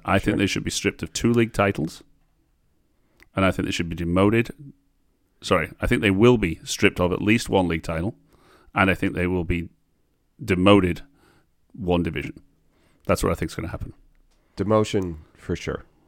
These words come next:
Speaker 2: There's no question
Speaker 1: This is
Speaker 2: there.
Speaker 1: what I think will happen, by the way, not what I think should happen.
Speaker 2: Yeah.
Speaker 1: 'Cause
Speaker 2: Yeah.
Speaker 1: should happen,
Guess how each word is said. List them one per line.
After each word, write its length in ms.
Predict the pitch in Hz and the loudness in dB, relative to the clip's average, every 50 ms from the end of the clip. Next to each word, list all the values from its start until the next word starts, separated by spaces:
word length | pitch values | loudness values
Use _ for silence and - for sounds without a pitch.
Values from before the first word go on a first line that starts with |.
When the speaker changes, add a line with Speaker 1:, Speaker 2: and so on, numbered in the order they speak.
| _ _ | _ _
Speaker 2:
There's 180 | - 85 87 82 | -6 -6 -2 0
no 120 | 101 95 92 | 0 0 0
question 480 | - - - 90 85 - - - 85 | 0 -2 -2 -2 -2 -2 -6 -6 -4
Speaker 1:
This 120 | - 104 117 | -2 0 2
is 80 | 120 | 2
Speaker 2:
there. 80 | 107 113 | 4 6
Speaker 1:
what 100 | 117 110 | 8 8
I 100 | 110 107 | 8 8
think 300 | 101 - - 117 104 - | 6 6 4 2 4 2
will 300 | 101 92 95 104 107 101 | 2 4 6 6 6 4
happen, 260 | 90 87 82 - 85 | 2 -2 -4 -4 -2
by 120 | 82 87 87 | -2 -2 -2
the 60 | 90 | -2
way, 80 | 87 85 | -2 -2
not 120 | 87 87 - | -2 -2 -2
what 140 | - 87 | 0 -2
I 40 | 90 | -2
think 200 | 92 - 87 - | -2 -2 -6 -6
should 240 | - - - 101 85 | -2 0 0 0 0
happen. 260 | 85 82 - - 92 - - - - - - - - - - _ _ - | 0 -4 -8 -8 -10 -12 -16 -20 -20 -20 -20 -20 -20 -20 -20 _ _ 0
Speaker 2:
Yeah. 340 | 117 127 123 98 73 76 - - - _ _ _ - - | 2 4 4 4 2 0 -6 -14 -20 _ _ _ -6 -2
Speaker 1:
'Cause 180 | - 95 90 - | 0 0 0 0
Speaker 2:
Yeah. 40 | - | 0
Speaker 1:
should 200 | - - 127 131 | 6 6 8 8
happen, 460 | 127 135 135 - - 160 160 170 165 | 8 6 4 6 6 6 4 4 2